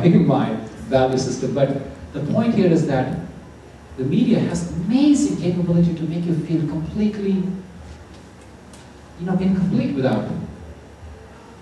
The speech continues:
buying that thing to make you feel happy, right? So to end our dependency on the external, to stimulate our feeling of happiness in the, in the internal would be a shift.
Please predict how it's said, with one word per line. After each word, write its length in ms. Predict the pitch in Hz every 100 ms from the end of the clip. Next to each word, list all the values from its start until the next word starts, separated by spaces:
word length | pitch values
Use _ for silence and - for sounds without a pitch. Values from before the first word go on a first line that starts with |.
| - 127
buying 380 | 139 147 147 143
that 280 | 135 135 -
thing 340 | 196 - - -
to 60 |
make 320 | 127 135 127
you 80 | 131
feel 300 | - 131 117
happy, 400 | - 220 - - -
right? 220 | 127 - - - - - - -
So 240 | 185 180
to 200 | 190 185
end 160 | 233 262
our 160 | -
dependency 600 | 180 226 214 202 196 180
on 120 | 170
the 100 | 151
external, 460 | 147 147 190 180 180
to 100 | 175
stimulate 520 | - 190 202 208 208
our 140 | - 151
feeling 280 | 175 170 151
of 140 | 143
happiness 420 | 160 156 170 147
in 140 | 143 139
the, 540 | 143 - - - 143
in 100 | 139
the 160 | 139 151
internal 760 | - 170 127 123 - - - - - -
would 260 | 165 - 151
be 420 | 127 120 - 127
a 60 |
shift. 480 | 127 - - - -